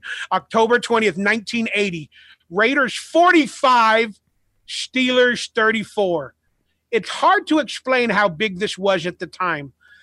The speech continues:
but with backup quarterback Jim Plunkett now at the helm, after an injury to starter Dan Pastorini,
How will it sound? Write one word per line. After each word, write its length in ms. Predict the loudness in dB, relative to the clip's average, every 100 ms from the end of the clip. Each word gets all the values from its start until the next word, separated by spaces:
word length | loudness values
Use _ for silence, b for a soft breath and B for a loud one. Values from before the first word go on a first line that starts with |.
| b -4
but 180 | -2 0
with 220 | -4 0
backup 420 | 0 2 0 -2
quarterback 540 | 2 4 4 2 -2
Jim 280 | -2 -2 -2
Plunkett 480 | -2 -2 -2 -4 -4
now 280 | -2 0 0
at 100 | 0
the 80 | -2
helm, 480 | 0 -2 -4 -8 _ _ _ _ _ B B B B
after 340 | -2 0 0 0
an 100 | 0
injury 460 | -2 -2 -2 -4
to 100 | -4
starter 400 | -2 0 2 2
Dan 400 | 0 -2 -2 -2
Pastorini, 880 | -4 -4 -6 -6 -4 -4 -4 -4 -6